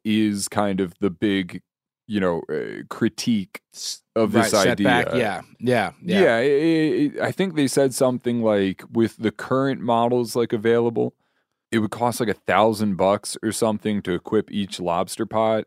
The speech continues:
Speaker 1: And also,
Speaker 2: Wow.
Speaker 1: like, there was something about setting, like, the, the connection involves this, like, nickel-plated wire or something like that. That's, like, kind of
Speaker 2: Right.
Speaker 1: like a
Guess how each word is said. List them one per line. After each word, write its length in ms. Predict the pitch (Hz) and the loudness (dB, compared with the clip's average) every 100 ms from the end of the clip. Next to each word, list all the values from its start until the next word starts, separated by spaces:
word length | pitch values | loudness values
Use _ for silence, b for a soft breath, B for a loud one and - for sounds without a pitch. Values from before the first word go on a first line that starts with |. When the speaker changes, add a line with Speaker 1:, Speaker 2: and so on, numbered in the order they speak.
| - | -4
Speaker 1:
And 400 | 101 101 101 95 | -4 -2 -2 -2
also, 460 | - 123 147 175 | 2 2 4 2
Speaker 2:
Wow. 40 | 143 | 2
Speaker 1:
like, 140 | 117 | 2
there 120 | - | 0
was 120 | 120 - | -2 0
something 320 | 170 175 170 | 0 0 0
about 420 | 123 113 107 - | 4 4 4 0
setting, 600 | - - 151 139 147 143 | -6 2 4 4 2 2
like, 300 | 123 107 98 | 2 0 0
the, 220 | 107 101 | 0 2
the 140 | 92 98 | 0 -4
connection 920 | - 113 117 - - 120 110 110 107 | -2 -2 -2 -4 -4 -2 0 -2 -4
involves 560 | 104 101 107 104 98 | -6 0 2 2 0
this, 140 | 98 95 | -6 -2
like, 300 | 95 90 92 | -2 -2 -2
nickel-plated 960 | 110 123 135 123 110 - 123 117 110 | -2 0 2 2 2 0 0 2 0
wire 560 | 90 92 95 113 117 110 | 0 2 2 2 2 0
or 60 | 107 | -2
something 420 | - 107 104 107 | -4 -4 -4 -4
like 200 | 101 98 | -4 -2
that. 240 | 110 104 | 0 2
That's, 160 | 101 95 | 0 -2
like, 100 | 98 | 0
kind 300 | 120 120 110 | 2 2 2
of 80 | 107 | 0
Speaker 2:
Right. 0 | |
Speaker 1:
like 120 | 107 | 0
a 140 | 98 | 0